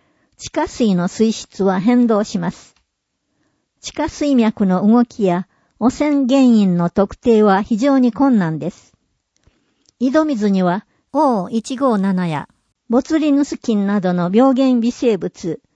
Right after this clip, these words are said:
重金属などの有害物質が含まれている可能性があり、飲用には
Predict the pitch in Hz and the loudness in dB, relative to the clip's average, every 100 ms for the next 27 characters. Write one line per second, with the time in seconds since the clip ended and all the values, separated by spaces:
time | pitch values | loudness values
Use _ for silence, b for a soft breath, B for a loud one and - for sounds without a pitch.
0 | _ 220 294 320 - 294 262 214 208 202 | _ -2 0 -2 -2 -2 0 0 0 -2
1 | 202 180 175 185 247 285 294 269 226 262 | 0 0 0 0 0 0 0 0 -2 -4
2 | - 208 - 180 175 196 262 262 220 185 | -6 -10 -6 -4 -2 -4 -2 0 -2 -4
3 | 180 175 165 165 196 208 214 - 202 180 | -4 -4 -4 -4 -2 -2 -2 -4 -6 -6
4 | 175 165 170 - _ _ _ _ - 269 | -6 -8 -10 -16 _ _ _ _ -2 0
5 | 302 285 269 254 208 202 | 0 0 2 2 0 -2